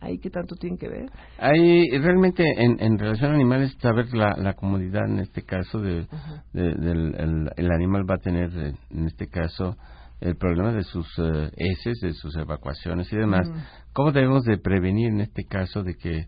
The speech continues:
Speaker 2: el animal también viaje cómodamente? No, no, no nada más nosotros, sino ellos también. Eh, nosotros a veces en, en, en México todavía no tenemos tanto la cultura como,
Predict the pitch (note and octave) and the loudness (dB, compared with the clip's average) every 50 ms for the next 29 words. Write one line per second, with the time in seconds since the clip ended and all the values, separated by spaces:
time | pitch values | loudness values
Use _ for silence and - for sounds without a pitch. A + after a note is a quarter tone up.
0 | - - - - - - - E2+ E2+ F#2 F#2+ F#2 G2 G#2 G2+ A2 G2+ G2 G#2 G#2+ | -10 -18 -20 -20 -18 -10 -6 -2 0 2 2 2 2 2 2 2 2 4 4 4
1 | G#2 F#2+ G2 F#2 G2 - - E2+ - - F#2 E2+ D#2 D#2+ E2 D#2+ D#2 D2+ D2 D2 | 4 4 4 2 2 0 -4 -8 -6 -4 -2 -2 0 0 0 0 0 0 -2 -2
2 | C2+ - - G#1 C2 D#2 F2 G2 G#2 G#2+ G#2 G2+ G2+ G2 F#2+ G2 G2+ G#2 G#2+ G#2 | -4 -6 -8 -8 -6 -4 -2 -2 -2 -2 0 0 -2 -2 0 0 0 0 2 2
3 | G#2 G2+ G2+ G#2 F#2+ F#2 F#2 F2+ - A#2+ D3 F3 - A2 - - F2+ E2+ F#2 G#2 | 2 4 2 2 2 2 0 0 0 -2 -2 -2 -2 -6 -4 -4 -2 -2 -2 -2
4 | B2 A#2+ - G2+ G2 G2 G2 F#2+ G2 - - - - - - - - - - - | -2 -4 -4 -2 0 2 2 0 0 -4 -8 -16 -20 -20 -20 -20 -20 -20 -20 -14
5 | - - G2+ A2 A#2 B2+ C3 - F#3+ F#3 - D#3+ C#3 C3+ C#3 C3+ - B2+ B2 B2 | -6 -2 0 2 2 2 2 0 -2 0 4 4 4 4 2 0 -2 0 2 2
6 | A2 G#2+ G#2+ G2+ G2 F#2 F2 F2+ F2 F2 D#2+ D#2+ E2+ F2 F#2 G2 G#2+ A2 - - | 4 4 2 2 0 -2 -2 -2 -2 -2 -2 -2 -2 0 0 0 0 -2 -4 -6
7 | G2+ - - G2+ G#2 G2+ G2 - F#2+ F#2+ G2 G2 - - F#2 F2+ F2 G#2 F#2 E2+ | -8 -4 -2 0 0 0 -2 0 0 0 0 -2 -2 -2 -2 -2 -2 -2 -2 -4
8 | E2 - E2+ D2 - F#2+ E2+ G2 - - D#2 D2+ D2+ D2+ | -4 -4 -6 -8 -6 -4 -6 -4 -4 -4 -4 -4 -4 -6